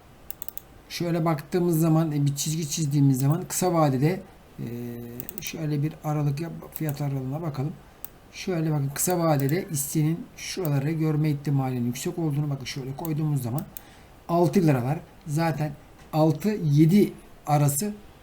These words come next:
buraları görme ihtimali yüksek olan bir hisse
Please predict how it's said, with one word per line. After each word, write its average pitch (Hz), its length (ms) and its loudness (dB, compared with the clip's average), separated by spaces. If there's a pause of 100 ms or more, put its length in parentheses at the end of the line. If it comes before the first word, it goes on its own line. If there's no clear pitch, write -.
(2500)
buraları 160 360 4
görme 151 360 6
ihtimali 147 440 2
yüksek 151 300 -2
olan 120 300 0
bir 120 60 -2
hisse 190 340 -4